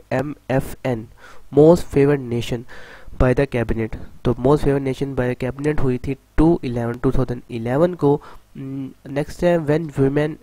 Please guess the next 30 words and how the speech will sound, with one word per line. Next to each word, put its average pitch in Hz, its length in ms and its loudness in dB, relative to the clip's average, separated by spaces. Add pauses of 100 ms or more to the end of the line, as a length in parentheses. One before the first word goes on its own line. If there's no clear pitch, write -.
(180)
protection 139 500 0
bill 117 280 0
and 123 120 -4 (120)
anti 139 460 -4
acid 143 280 -2
throwing 135 520 4
bill 117 240 -6 (500)
was 127 340 0 (200)
passed 127 400 -4
by 120 200 -4
the 147 160 -8 (380)
senate, 113 600 -6
तो 135 60 0
ये 127 160 -2
पास 127 380 -2
हुआ 123 140 2
था 147 180 0 (300)
ट्वेल्व 143 500 2 (400)
ट्वेल्व 127 560 0 (160)
टू 151 180 0
थाउजेंड 120 600 -2
इलेवन। 113 440 -8 (1300)
Uh, 147 180 -4
next 143 320 -10 (240)
question 143 640 -10 (280)
एमसीक्यू 156 340 -8
number 151 180 -6
forty 143 280 -8
three, 151 300 -12 (360)
velocity 131 600 -4